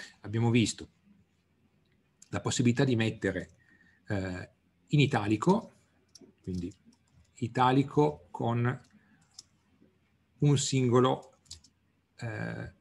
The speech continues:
asterisco prima e dopo, eh, in grassetto col doppio, ok? Poi,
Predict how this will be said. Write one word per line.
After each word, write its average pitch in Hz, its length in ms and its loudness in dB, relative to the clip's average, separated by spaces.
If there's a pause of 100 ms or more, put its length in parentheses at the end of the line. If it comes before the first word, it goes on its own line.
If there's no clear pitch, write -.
(360)
asterisco 113 560 2
prima 113 240 0
e - 20 -2
dopo, 92 440 -8 (440)
eh, 101 560 -4 (560)
in 131 140 -2
grassetto - 840 0 (1120)
col 104 240 0
doppio, 139 600 2 (1300)
ok? 170 280 0 (1500)
Poi, 120 380 4